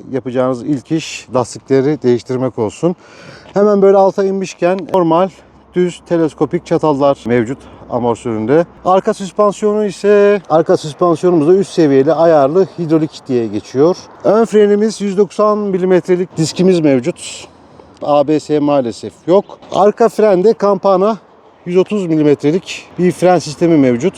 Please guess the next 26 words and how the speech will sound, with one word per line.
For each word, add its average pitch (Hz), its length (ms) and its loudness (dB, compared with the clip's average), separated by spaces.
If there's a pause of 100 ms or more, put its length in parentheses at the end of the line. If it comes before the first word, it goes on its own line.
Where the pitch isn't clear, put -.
Arka 214 300 2
lastik 190 300 -2
ölçümüz 190 640 -4 (260)
doksan 180 420 0
yüz 175 500 0
on. 160 300 0 (280)
Ön 196 280 2
lastik 175 400 -2
ebatımız 175 520 -2
doksan 175 380 0
doksan 175 380 0
on 160 120 0
iki 160 320 -4 (360)
olarak 165 360 2 (100)
motosiklete 160 640 -2
uyarlanmış. 147 880 0 (100)
Bagaj 202 220 2
hacmine 214 340 2
gelecek 208 360 2
olursak 202 420 0 (120)
yine 180 340 2
şuradan 160 360 2 (2000)
seat - 320 0 (120)
diyor. 147 340 2 (960)
Buna 160 180 2
bastığımızda 151 640 -2